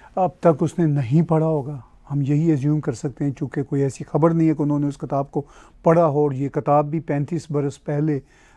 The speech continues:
अ, शाया होती है। और इस किताब को, म, जो, अ, इस किताब पर जो फतवा लगा, वो मैं तो यहाँ तक समझता हूँ कि शायद फतवा लगाने वालों ने भी नहीं पढ़ा होगा, चूँकि सलमान रुश्दी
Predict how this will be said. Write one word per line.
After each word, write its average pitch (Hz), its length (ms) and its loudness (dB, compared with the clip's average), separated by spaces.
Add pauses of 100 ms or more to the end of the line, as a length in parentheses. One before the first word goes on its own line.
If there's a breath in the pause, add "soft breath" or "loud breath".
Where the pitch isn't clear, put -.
(140 soft breath)
अ, 147 120 -4
शाया 143 420 0
होती 151 420 -2
है। 139 200 -10 (500 soft breath)
और 165 480 4
इस 156 120 -4
किताब 156 360 0
को, 160 560 -2
म, 143 520 -6
जो, 143 240 -2
अ, 139 640 -6 (100)
इस 151 100 -8
किताब 165 400 4
पर 202 100 4
जो 165 140 2
फतवा 196 380 4
लगा, 156 240 4
वो 160 180 0
मैं 160 200 0
तो 180 120 -6
यहाँ 170 200 -2
तक 185 140 -6
समझता 160 340 -6
हूँ 147 80 -6 (320 soft breath)
कि 180 60 -4
शायद 160 260 0
फतवा 156 540 -2 (360 soft breath)
लगाने 151 380 -2
वालों 202 300 2
ने 202 140 0
भी 190 140 -4
नहीं 185 160 -2
पढ़ा 165 220 0
होगा, 147 360 -4 (520 soft breath)
चूँकि 151 440 -2
सलमान 143 500 -4
रुश्दी 156 680 -4